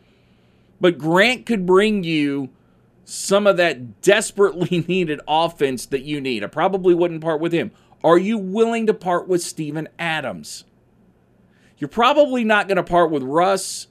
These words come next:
and try and build the team around P G. One, you might make P G mad. Two, I don't think anybody takes that contract.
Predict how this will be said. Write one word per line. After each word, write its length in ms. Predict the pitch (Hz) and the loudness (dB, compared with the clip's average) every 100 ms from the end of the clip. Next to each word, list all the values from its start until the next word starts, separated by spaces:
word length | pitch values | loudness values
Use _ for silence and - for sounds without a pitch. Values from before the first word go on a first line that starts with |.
| _ | _
and 120 | 127 | -6
try 220 | 120 175 | -2 0
and 140 | 180 175 | 0 2
build 180 | 175 160 | 0 0
the 80 | |
team 320 | 135 175 180 170 | -4 -4 -2 -2
around 380 | 151 147 135 | 0 -2 -2
P 240 | 123 156 139 | -6 -10 -10
G. 320 | 120 151 175 | -6 -6 -6
One, 360 | 156 139 160 165 | -4 -2 0 0
you 80 | |
might 220 | 147 143 139 | -4 -6 -4
make 200 | 135 110 | -8 -8
P 180 | 147 | -10
G 180 | 139 143 | -8 -8
mad. 320 | 135 135 135 | -4 -4 -4
Two, 260 | 117 156 156 | -4 -2 0
I 80 | 127 | 0
don't 200 | 113 104 | -2 -6
think 140 | 107 | -8
anybody 340 | 123 120 110 110 | -6 -4 -6 -6
takes 280 | 123 110 - | -8 -8 -8
that 160 | 104 | -10
contract. 800 | - - 226 226 - 104 80 - | -6 -4 -4 -4 -10 -10 -10 -14